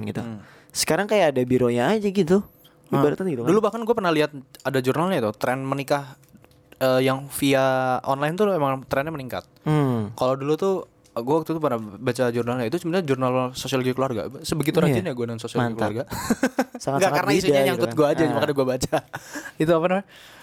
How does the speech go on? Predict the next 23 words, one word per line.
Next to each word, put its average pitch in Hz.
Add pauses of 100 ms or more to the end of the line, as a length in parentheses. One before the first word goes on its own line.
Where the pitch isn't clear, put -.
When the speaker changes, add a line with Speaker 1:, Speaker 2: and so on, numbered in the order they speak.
(140)
Speaker 2:
Kalau 156
dulu 147
tuh 233 (460)
dia -
ngambil 175
kasusnya 147
tuh 180
di 123
Amerika, 113
United 110
States. - (280)
Dia 131
tuh, 185 (240)
eh, 123 (220)
trennya 131
itu 180 (800)
kalau 135 (120)
sebelum 147
tahun 139
dua 135
ribu 127
limaan, 131
Speaker 1:
Hmm. 147